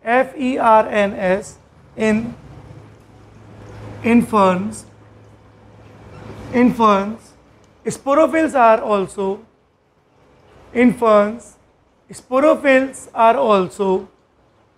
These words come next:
photosynthetic। In ferns,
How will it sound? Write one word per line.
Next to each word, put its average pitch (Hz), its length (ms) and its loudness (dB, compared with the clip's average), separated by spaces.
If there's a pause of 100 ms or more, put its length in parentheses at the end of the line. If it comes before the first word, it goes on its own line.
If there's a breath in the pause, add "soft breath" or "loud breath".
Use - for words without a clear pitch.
(920)
photosynthetic। 233 1500 -2 (1300)
In 214 180 0
ferns, 220 500 0